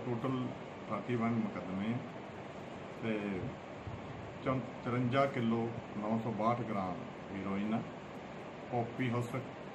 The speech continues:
ਪੰਜ ਕੇ ਜੀ ਹੈ ਔਰ ਇੱਕ ਸੌ ਅੱਸੀ ਟੇਬਲੇਟ ਨੇ, ਜੋ ਅਸੀਂ ਇਹ ਸਾਰੇ ਜਿਹੜਾ ਉੱਥੇ ਅੱਜ ਡਿਸਪੋਜ਼ਲ ਕਰਕੇ ਇਹਦੀ ਪ੍ਰੋਪਰ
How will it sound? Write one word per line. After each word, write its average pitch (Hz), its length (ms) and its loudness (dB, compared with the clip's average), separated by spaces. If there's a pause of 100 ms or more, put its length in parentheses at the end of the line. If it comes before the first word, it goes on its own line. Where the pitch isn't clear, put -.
(120)
ਪੰਜ 101 220 0 (100)
ਕੇ 107 80 2 (100)
ਜੀ 110 200 6
ਹੈ 131 60 2 (1000)
ਔਰ 113 280 2 (320)
ਇੱਕ 135 100 -2 (100)
ਸੌ 135 120 0
ਅੱਸੀ 143 260 -2 (180)
ਟੇਬਲੇਟ 92 360 2
ਨੇ, 78 160 -4 (1400)
ਜੋ 120 240 4
ਅਸੀਂ 113 180 -2
ਇਹ 101 260 -2
ਸਾਰੇ 113 280 4
ਜਿਹੜਾ 98 240 0 (120)
ਉੱਥੇ - 240 -6 (260)
ਅੱਜ 90 100 -6 (140)
ਡਿਸਪੋਜ਼ਲ 85 520 -6
ਕਰਕੇ 85 300 -4 (800)
ਇਹਦੀ 113 220 2 (640)
ਪ੍ਰੋਪਰ 123 380 0